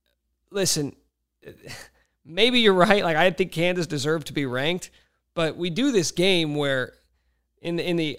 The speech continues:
o-, exact opposite, like, look at the person who would argue the opposite, that Kansas hasn't faced anybody tough. They would look at the schedule and say, "Well, look at West Virginia, right? They're not that good of a team. They lost to Pitt. They lost to Kansas." Well, if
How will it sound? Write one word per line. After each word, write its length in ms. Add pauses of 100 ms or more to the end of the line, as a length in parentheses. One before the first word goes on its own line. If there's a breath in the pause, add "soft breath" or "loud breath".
o-, 200
exact 420
opposite, 420
like, 180
look 360
at 80
the 80
person 360
who 100
would 120
argue 300
the 100
opposite, 380
that 80
Kansas 260
hasn't 420
faced 300
anybody 320
tough. 300
They 100
would 140
look 160
at 80
the 60
schedule 400
and 120
say, 220 (300 soft breath)
"Well, 140
look 120
at 80
West 200
Virginia, 440
right? 160
They're 120
not 140
that 120
good 120
of 100
a 40
team. 300
They 80
lost 260
to 60
Pitt. 240
They 80
lost 240
to 60
Kansas." 480
Well, 240
if 260